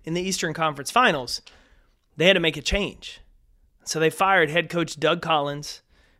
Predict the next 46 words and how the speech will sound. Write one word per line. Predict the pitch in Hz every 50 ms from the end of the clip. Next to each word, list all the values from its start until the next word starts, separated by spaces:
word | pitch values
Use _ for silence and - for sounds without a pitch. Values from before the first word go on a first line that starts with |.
| _ -
and | 143 156
replaced | 156 151 151 - 202 196 196 185 - -
him | 160 156 147 139 135
with | 139 139 139
this | 160 165 -
unheralded | 160 165 160 160 147 165 170 160 156 147 143
guy | 147 143 143 143
named | 139 135 135 131
Phil | - 175 180 185
Jackson | 160 147 135 127 127 - - - 139 131 123 127 _ _ _ _ _ _ _ _ _ _ _ _ _ _ -
and | 139 151
an | 147 143
assistant | 135 - - 180 160 - - 151 135
named | 139 135 135 135 131
Tex | - - 156 147 - -
Winters. | 147 143 139 131 - - - - - - _ _ _ _ _ _ _ _ _ _ _ _ _ _ _ _ _ _ _ _ _ - -
What's | 170 170 -
crazy | - - 226 233 247 233 208 254 202
about | 156 160 151 156 -
this | 160 151 - -
is | 139 -
Collins | - - 180 208 262 269 214 170 151 - - - - - - - _ _ _
had | - 170 170 156 131 -
built | 180 185 208 220 214
the | - 175
Bulls | 147 165 170 180 180 165 139 160
into | 156 151 147
one | 143 156 156
of | 151 147
the | 139
best | 131 147 151 151 -
teams | - 165 156 151 139 147
in | 143
the | 139 135
league | 139 147 151 156 156 143
with | 143 135 -
this | 143 135 - - -
offense | 185 202 208 190 - 170 156 139 - -
that | - 160 151
was | 156 151 139 131
designed | - 156 147 135 139 151 147 185 214 226 208
to | 185 170
get | 156 175 170 160
Jordan | 143 156 156 160 147 147
the | 139
ball. | 135 139 110 90 - - _